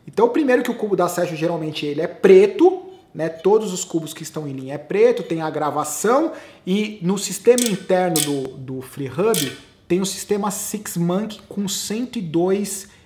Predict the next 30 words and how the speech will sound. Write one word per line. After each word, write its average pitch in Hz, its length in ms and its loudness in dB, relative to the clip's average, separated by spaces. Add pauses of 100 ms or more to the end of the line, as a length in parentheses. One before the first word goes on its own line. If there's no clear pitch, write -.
(100)
encaixezinhos, 170 1080 -4 (320)
que 160 260 0
é 165 200 0 (280)
o 156 60 -4
que 165 160 -6
te - 220 -2
mantém 170 640 0 (340)
mais 160 320 -2
conectado. 170 600 -4
Então, 147 140 -6
quando 151 160 -4
você 165 80 -4
tá 156 140 -4
com 151 140 -2
a - 20 -4
roda 151 240 0
livre, 247 460 0
quando 175 260 -2
você 180 220 -4
volta 190 400 0
a - 20 -10
pedalar, 202 800 -2
você 165 200 -6
não 185 140 -2
tem 185 180 -4
gapzinho, 175 540 -6
você 127 140 -12
tem 156 200 -8
um 180 80 -2
engate 180 720 -4